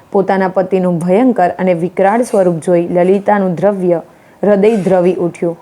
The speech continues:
ફરતા ફરતા બંને વિંધ્યાચળ પર્વત ઉપર આવી પહોંચ્યા. અહીં તેમણે એક સુંદર આશ્રમ જોયો. આ આશ્રમમાં ઋષ્ય શૃંગ મુનિના દર્શન થયા. વશિષ્ઠ મુનિએ દશરથ રાજાને પુત્ર પ્રાપ્તિ માટે પુત્ર કામેષ્ઠી યજ્ઞ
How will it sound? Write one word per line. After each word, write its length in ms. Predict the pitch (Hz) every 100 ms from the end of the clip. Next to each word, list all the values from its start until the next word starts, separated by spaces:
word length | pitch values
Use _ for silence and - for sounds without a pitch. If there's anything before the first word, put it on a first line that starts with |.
| - - - _ -
ફરતા 320 | 196 185 254
ફરતા 340 | 262 254 220 226
બંને 340 | 190 170 175
વિંધ્યાચળ 680 | 170 180 190 202 220 220 254
પર્વત 460 | - 180 180 185
ઉપર 240 | 190 190 196
આવી 320 | - 175 170
પહોંચ્યા. 500 | 165 180 180 180 165 - _ - - - -
અહીં 240 | 185 190
તેમણે 300 | 190 180 180
એક 220 | 175 180
સુંદર 380 | - 208 214 262
આશ્રમ 500 | - 190 185 185 175
જોયો. 320 | 160 170 165 - - - - -
આ 220 | 180 - 185
આશ્રમમાં 600 | - 262 247 180 170 160
ઋષ્ય 440 | 214 226 277 285
શૃંગ 320 | 277 226 226
મુનિના 440 | 202 180 185 208 233
દર્શન 480 | 180 170 - 170
થયા. 240 | 160 165 160 - - - - - - -
વશિષ્ઠ 500 | 170 196 262 285 -
મુનિએ 400 | 240 190 180 175
દશરથ 520 | 175 180 - 240 254
રાજાને 440 | 190 175 180 170 170
પુત્ર 380 | - 220 269 269
પ્રાપ્તિ 440 | 220 185 - 175
માટે 400 | 180 202 180 165 -
પુત્ર 340 | 226 - 262
કામેષ્ઠી 720 | 262 190 180 196 220 - 254 202
યજ્ઞ 220 | 180